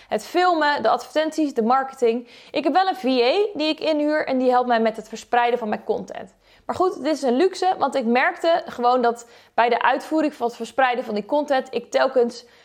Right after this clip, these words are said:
eh, dat als lage prioriteit op mijn lijstje had staan, waardoor ik niet doorzette. Dus ik had het gewoon even nodig om die stappen te zetten. Maar het was niet omdat die stappen te moeilijk waren.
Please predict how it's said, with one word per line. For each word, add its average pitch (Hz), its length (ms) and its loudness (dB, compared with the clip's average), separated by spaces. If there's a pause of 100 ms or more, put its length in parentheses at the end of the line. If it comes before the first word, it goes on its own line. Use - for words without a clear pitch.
eh, 220 220 2
dat 220 180 2
als 220 180 0
lage 220 440 2
prioriteit 233 600 0
op 226 100 -6
mijn 247 120 4
lijstje 330 280 2
had 294 80 0
staan, 269 320 0
waardoor 233 300 4
ik 214 80 0
niet 220 220 0
doorzette. 185 500 -4
Dus 226 160 -8
ik 269 100 -4
had 302 120 2
het 302 120 -4
gewoon 285 180 0
even 247 220 2
nodig 240 280 4
om 233 160 0
die 220 80 2
stappen 226 340 -2
te - 60 -16
zetten. - 400 -10 (320)
Maar 233 100 2
het 233 100 -2
was 240 80 0
niet 359 260 4
omdat 339 160 2
die 320 100 -4
stappen 302 320 -2
te 262 120 -8
moeilijk 240 440 0
waren. - 600 -4